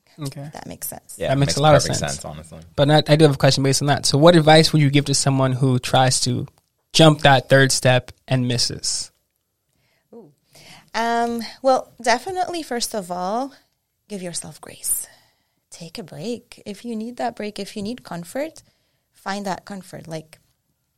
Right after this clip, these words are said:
Speaker 2: I don't know, if you're trying to apply for jobs and it's not working and you took that step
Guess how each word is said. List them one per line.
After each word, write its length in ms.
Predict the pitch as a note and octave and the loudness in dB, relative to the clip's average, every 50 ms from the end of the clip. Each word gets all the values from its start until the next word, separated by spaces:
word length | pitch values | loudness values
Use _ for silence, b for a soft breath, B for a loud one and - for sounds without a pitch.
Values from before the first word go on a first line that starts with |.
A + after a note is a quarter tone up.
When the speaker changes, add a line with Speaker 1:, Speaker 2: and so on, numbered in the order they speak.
| _ _ _ _ - | _ _ _ _ -10
Speaker 2:
I 60 | A3 | -6
don't 160 | G#3 F#3 E3+ | -4 -4 -4
know, 140 | D#3+ D#3+ E3 | -4 -6 -8
if 180 | E3+ F3+ - G3 | -10 -10 -12 -12
you're 80 | F3+ | -12
trying 480 | F3+ - G3 F#3 F#3 F3+ F3+ F3+ F#3 F#3 | -10 -8 -8 -6 -6 -6 -6 -8 -10 -8
to 120 | - - | -8 -10
apply 280 | - - - F3+ E3+ E3+ | -10 -10 -10 -10 -10 -10
for 160 | - - G3 | -10 -10 -10
jobs 500 | F3+ F#3+ F3 F3 F3 F3+ - - - - _ | -8 -6 -6 -4 -6 -8 -10 -12 -18 -18 _
and 120 | - E3+ E3 | -16 -16 -14
it's 140 | F3 - - | -12 -10 -8
not 180 | F3 E3+ - - | -8 -10 -10 -10
working 340 | F3 E3+ E3 - E3+ E3+ | -14 -16 -14 -14 -14 -14
and 80 | E3 D#3+ | -14 -14
you 60 | D#3+ - | -14 -14
took 220 | - G3 - - | -14 -16 -14 -10
that 200 | - F3+ - - | -10 -10 -8 -8
step 400 | - - - E3+ D#3+ E3 _ | -8 -8 -6 -8 -8 -8 _